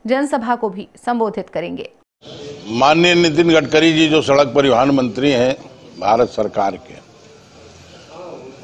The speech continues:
Speaker 2: नरेंद्र मोदी जी के मार्गदर्शन में वैसे तो पूरे देश का विकास हो रहा है, लेकिन अयोध्या को आध्यात्मिक नगरी के रूप में उसको विकसित करने की जो योजना है,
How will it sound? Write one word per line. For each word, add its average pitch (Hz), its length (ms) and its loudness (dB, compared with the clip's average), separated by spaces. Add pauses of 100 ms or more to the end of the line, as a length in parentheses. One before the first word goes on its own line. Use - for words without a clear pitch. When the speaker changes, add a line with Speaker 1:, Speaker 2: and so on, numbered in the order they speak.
Speaker 2:
नरेंद्र 147 400 4
मोदी 143 280 2
जी 143 120 2
के 139 140 2
मार्गदर्शन 127 680 2
में 131 360 0 (840)
वैसे 107 280 0
तो 120 140 0
पूरे 120 300 0
देश 120 280 0
का 127 100 0
विकास 113 460 0
हो 110 80 0
रहा 113 120 2
है, 123 60 2
लेकिन 127 260 -2
अयोध्या 117 560 4 (1120)
को 135 380 2 (840)
आध्यात्मिक 123 760 2
नगरी 139 400 2
के 131 180 0
रूप 131 240 0
में 135 180 0
उसको 127 280 0
विकसित 123 420 -4
करने 123 320 0
की 120 140 -4
जो 110 120 -2
योजना 113 580 2
है, - 140 -8